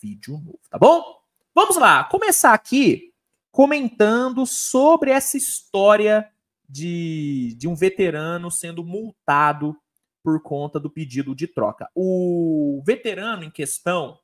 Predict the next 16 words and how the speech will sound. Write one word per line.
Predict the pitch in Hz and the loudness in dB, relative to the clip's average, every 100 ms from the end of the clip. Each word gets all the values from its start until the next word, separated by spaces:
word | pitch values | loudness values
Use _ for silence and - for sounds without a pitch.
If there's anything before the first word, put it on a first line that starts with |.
| _ _ _ - | _ _ _ -6
é | 175 | -4
o | 190 | -4
P | 190 | -6
J | 156 185 | -4 -4
Tucker. | - 131 104 101 - | -4 -6 -6 -10 -8
O | |
P | - | -6
J | 269 226 | -4 -4
Tucker, | 190 190 190 175 113 - | -6 -8 -8 -10 -14 -14
que | 151 - | -20 -6
hoje | 156 175 180 123 98 92 _ _ _ _ - | 2 4 4 0 -12 -20 _ _ _ _ -6
tá | 135 | -6
jogando | 131 135 131 127 | -4 -10 -8 -8
ali | 123 | -8
no | 110 | -10
Clippers, | - 190 - - - - | -8 -8 -8 -12 -12 -14